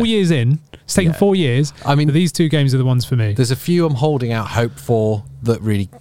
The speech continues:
Speaker 1: land me that experience. I, I think I can think of three off the top of my head. G T A six is obviously
Speaker 2: Oh,
Speaker 1: one.
Speaker 2: absolutely.
Speaker 1: It's gonna be a generation-defining
Speaker 2: But
Speaker 1: experience.
Speaker 2: they always blow everyone's minds.
Speaker 1: Yeah.
Speaker 2: Like,
Speaker 1: And, and
Speaker 2: always.
Speaker 1: rightly so, when they're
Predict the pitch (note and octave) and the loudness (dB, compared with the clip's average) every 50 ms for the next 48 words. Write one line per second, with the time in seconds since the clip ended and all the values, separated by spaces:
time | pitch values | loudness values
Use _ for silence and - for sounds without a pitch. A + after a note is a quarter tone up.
0 | - - - - _ _ _ - - - - B2 A#2+ A#2+ A#2+ A#2 B2+ B2+ A#2+ A2 | -20 -20 -20 -20 _ _ _ -20 -20 -12 -6 -2 0 0 0 0 0 0 0 0
1 | A#2 A#2+ A2 G#2+ A#2 A2+ G2 F#2+ - - - - - - A#2 A2+ A2+ A2+ A#2 - | 0 -2 0 0 -2 -4 -4 -6 -10 -10 -10 -8 -4 -2 -2 0 0 0 -2 -4
2 | - - - B2 A2+ - B2 A2 - C3+ A2+ - _ _ _ - A#2 A2 - C3 | -6 -6 -6 -6 -4 -4 -6 -6 -4 -4 -6 -8 _ _ _ -8 -6 -2 -2 -2
3 | C3 A2+ G2+ - - - A2 A#2 B2+ A#2 - - B2 - - A#2 - B2 A#2 A#2 | -2 -2 -4 -8 -6 -4 -2 0 -2 -2 -4 -8 -14 -12 -10 -10 -6 -4 -2 -2
4 | B2 A2+ - D#3 E3 - - D3+ B2+ - - - D3+ C#3+ - - - A#2+ C3 A#2+ | -2 -2 -2 -2 -2 0 0 -2 -2 -2 -2 -4 -4 -4 -4 -6 -6 -4 -4 -4
5 | - - B2 A2+ G#2 G3+ G3 - - A#2+ A#2 F#3+ G3+ F#3 - - - - D#3+ D3 | -4 -4 -4 0 0 0 0 0 -2 -2 -4 -4 -4 -6 -6 -6 -2 0 2 2
6 | D3 C#3+ B2 A#2+ A#2 A#2 A2 G#2 - - - A#2+ A2 A2 A2 G#2 - - A#2+ - | 2 2 2 0 0 0 0 -2 -2 -2 -2 0 2 2 0 0 -2 -2 -2 0
7 | D#3+ D#3 - A2+ G#2+ G#2+ A2 A2 A2+ A#2 - - F3 D3 A2+ A2+ F3 F3 F3+ - | 0 0 0 -2 -2 0 0 0 0 -2 -4 -4 -2 0 0 2 2 2 2 2
8 | E3+ E3+ E3+ D#3+ D#3 C#3 A#2+ - - C#3 C3 B2+ A#2+ A2 A#2 A2+ A2 G2+ G#2 A#2 | 2 2 2 4 2 0 0 0 0 0 0 0 0 0 0 0 0 0 -2 -2
9 | G2+ G2 G2+ G2+ - - - - - - D3 D#3+ E3 - E3+ E3 F3 F3+ E3 - | -2 -2 -4 -4 -4 -6 -8 -8 -4 -2 -2 -2 0 0 0 0 0 0 0 -2
10 | - - D#3+ C3 A2+ G#2 G#2 A#2 A#2+ - - - - - B2+ B2 A#2+ | -2 -2 0 0 0 0 0 -2 -2 -4 -6 -12 -8 -4 -2 -2 -2